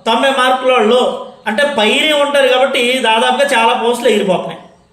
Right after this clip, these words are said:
ఓకేనా? ఇక ఎనభై నుంచినండి, ఎనభై నుంచి ఎనభై, సారీ, ఎనభై ఐదు నుంచి నేను చెప్పి ఎనభై ఐదు నుంచి తొంభై మార్కుల మధ్యలో, ఎనభై ఐదు నుంచి తొంభై మార్కుల మధ్యలో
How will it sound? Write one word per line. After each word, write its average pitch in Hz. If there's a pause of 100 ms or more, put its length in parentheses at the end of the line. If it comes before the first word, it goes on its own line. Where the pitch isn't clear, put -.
(1080)
ఓకేనా? 247 (540)
ఇక 294 (1120)
ఎనభై 269
నుంచినండి, 240
ఎనభై 214
నుంచి 220
ఎనభై, 220 (580)
సారీ, 226
ఎనభై 208
ఐదు 240
నుంచి 226
నేను 190
చెప్పి - (320)
ఎనభై 226
ఐదు 208
నుంచి 220
తొంభై 214
మార్కుల 226
మధ్యలో, 214 (960)
ఎనభై 202
ఐదు 202
నుంచి 190
తొంభై 208
మార్కుల 214
మధ్యలో 202